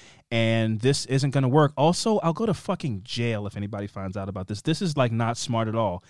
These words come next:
And then Pacey excuses her actions by letting her know that, "I kissed you back, and listen, I'm well beyond the age, my age mentally.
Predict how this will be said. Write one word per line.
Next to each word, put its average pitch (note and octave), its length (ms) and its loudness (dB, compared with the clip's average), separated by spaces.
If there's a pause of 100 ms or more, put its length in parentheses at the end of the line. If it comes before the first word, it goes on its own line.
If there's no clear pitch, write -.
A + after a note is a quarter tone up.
(220)
And E3 140 0
then D#3 140 0
Pacey E3 540 0 (180)
excuses C4 680 2
her C#3 120 4
actions A2+ 480 -2 (200)
by E3+ 80 2
letting F3 260 4
her G3 80 4
know D3 180 4
that, C3 280 0
"I C#3 140 8
kissed E3+ 320 2
you G#3+ 80 2
back, A#2+ 380 2
and A2+ 180 -4
listen, C#3 380 0 (100)
I'm D#3+ 540 8
well D3+ 280 12
beyond B2+ 500 6
the A#2 120 2
age, A#2+ 360 0 (100)
my A#2+ 260 -2
age A#2+ 460 -2
mentally. D3 640 -2